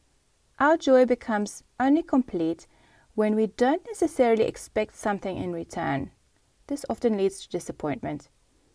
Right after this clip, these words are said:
It has taken me a lifetime to even start to scratch the surface of this inconceivable paradox, but it is life-transforming.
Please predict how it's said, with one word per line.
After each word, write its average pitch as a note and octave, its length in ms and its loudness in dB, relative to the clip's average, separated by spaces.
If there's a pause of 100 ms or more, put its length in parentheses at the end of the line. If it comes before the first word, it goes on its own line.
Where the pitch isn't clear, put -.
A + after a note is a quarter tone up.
(160)
It A#3 100 0
has B3 140 2
taken C#4+ 380 4
me A#3 240 2
a G#3 60 -2
lifetime G#3 720 -4
to - 260 -10
even A#3 220 -2
start - 540 -4
to F#3+ 80 -8
scratch - 440 -4
the C4 100 -2
surface G3+ 520 0
of F#3 80 -10
this - 260 -6
inconceivable A3+ 840 0
paradox, E3 640 -2 (580)
but A3+ 140 4
it A3+ 160 0
is G#3+ 280 6
life-transforming. F3+ 1040 -2